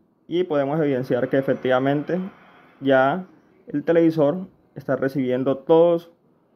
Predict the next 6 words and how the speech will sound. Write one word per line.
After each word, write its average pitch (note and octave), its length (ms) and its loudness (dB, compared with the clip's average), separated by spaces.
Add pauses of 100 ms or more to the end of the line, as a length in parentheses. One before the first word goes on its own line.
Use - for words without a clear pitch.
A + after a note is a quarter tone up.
(180)
los D3+ 240 -6
comandos D#3 680 2 (380)
de D#3+ 240 4
nuestro C#3+ 320 -2
control A#2+ 360 -2
remoto. B2 440 -6